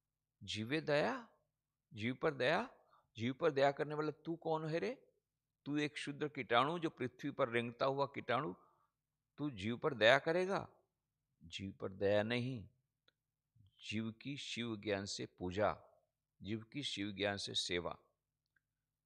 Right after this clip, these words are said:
तो शिव ज्ञान से जीव सेवा का यह मंत्र, उस समय उपदेश श्री रामकृष्ण देव ने कहा। उसके बाद जब नरेंद्रनाथ बाहर निकल गए, उन्होंने कहा,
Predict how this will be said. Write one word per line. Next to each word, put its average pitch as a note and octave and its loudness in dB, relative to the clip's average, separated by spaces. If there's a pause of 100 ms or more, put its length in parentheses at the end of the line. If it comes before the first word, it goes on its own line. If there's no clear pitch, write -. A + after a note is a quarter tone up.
तो G#2+ -8
शिव F#3 -4
ज्ञान C#3 2
से D3 -4
जीव A#2 -4
सेवा A#2+ 2
का C3 -6
यह A2 -2 (480)
मंत्र, G2+ -4
उस G2+ -6
समय A2 -4 (280)
उपदेश G2+ -4
श्री G2+ -8
रामकृष्ण F2 -6
देव - -12
ने - -14
कहा। - -20 (960)
उसके C#3+ -4
बाद C3 4
जब C#3+ -2
नरेंद्रनाथ B2 2
बाहर G2+ -4
निकल G#2+ -4
गए, A2 -2
उन्होंने G#2 -4
कहा, G2 -8